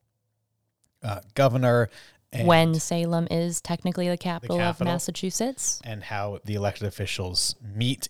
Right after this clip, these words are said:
Speaker 1: in the townhouse and they hold that election. And Gage is all like, "Oh, th-, we're not gonna have this." And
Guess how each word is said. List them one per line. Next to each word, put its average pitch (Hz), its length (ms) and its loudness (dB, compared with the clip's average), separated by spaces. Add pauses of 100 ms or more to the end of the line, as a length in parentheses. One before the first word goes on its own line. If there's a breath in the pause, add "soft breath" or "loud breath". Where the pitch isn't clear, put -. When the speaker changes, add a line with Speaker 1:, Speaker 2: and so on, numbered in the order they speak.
Speaker 1:
in 123 220 2
the 123 60 2
townhouse 135 800 -2 (380 loud breath)
and 107 220 -2
they 95 80 -2
hold 101 340 -2
that 98 140 0
election. 123 580 -2 (240 loud breath)
And 92 180 -6
Gage 92 300 -6
is 98 100 -4
all 95 160 -4
like, 95 260 -6
"Oh, 110 280 4
th-, 143 140 -12
we're 151 160 -4
not 135 240 -6
gonna 110 160 0
have 113 260 0
this." 123 240 -4
And 95 160 -14